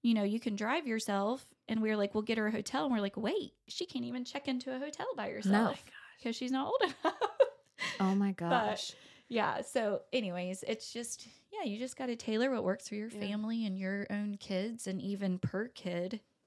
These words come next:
Speaker 1: it, it's
Speaker 3: Do you
Speaker 1: just different.
Speaker 3: Does your son, 'cause the other homeschool, um, like, stigma is that you're not socializing your children. Does he feel like he's more socialized now?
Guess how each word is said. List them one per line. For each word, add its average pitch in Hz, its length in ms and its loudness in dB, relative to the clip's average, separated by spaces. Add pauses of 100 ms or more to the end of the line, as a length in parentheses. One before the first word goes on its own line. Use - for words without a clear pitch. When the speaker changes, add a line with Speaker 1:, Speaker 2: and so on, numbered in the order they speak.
(120)
Speaker 1:
it, - 200 -10
it's 190 120 -4
Speaker 3:
Do 262 60 -2
you 262 80 -4
Speaker 1:
just 185 200 -8
different. - 540 -6
Speaker 3:
Does 226 200 0
your 240 200 -4
son, 240 480 -6
'cause 220 220 -4 (160)
the 208 220 -2
other 233 540 -2
homeschool, 185 760 -6 (100)
um, 160 500 -10 (1200)
like, 190 180 -4
stigma 190 480 -2
is 175 140 -4
that - 180 -4
you're 175 100 -8
not - 220 -8
socializing - 560 -6
your - 100 -8
children. - 580 -12
Does 202 160 -2
he 208 140 -8
feel 202 200 -4
like 180 140 -2
he's 185 180 -10
more 180 160 -10
socialized 196 640 -6
now? 214 360 -6